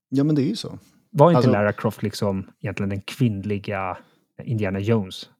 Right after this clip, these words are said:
Speaker 2: när den kom? Var inte den känslan man fick lite?
Speaker 1: Jo, och, och, och på något sätt så här, om,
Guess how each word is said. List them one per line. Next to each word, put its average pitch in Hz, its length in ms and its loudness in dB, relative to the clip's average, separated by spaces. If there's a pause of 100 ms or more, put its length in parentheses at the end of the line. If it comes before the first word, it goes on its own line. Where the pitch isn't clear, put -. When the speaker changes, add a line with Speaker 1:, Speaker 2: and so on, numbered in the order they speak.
Speaker 2:
när 104 80 -8
den 87 140 -8
kom? - 280 -12
Var 123 140 4
inte 127 160 4
den 107 180 0
känslan 107 440 0
man 107 100 0
fick - 360 -6
lite? - 320 -14 (380)
Speaker 1:
Jo, 131 360 4 (300)
och, - 480 -6
och, 117 220 -4
och 110 200 -2
på 117 100 0
något 110 120 2
sätt - 240 -2
så 110 100 2
här, 82 220 2
om, 98 280 2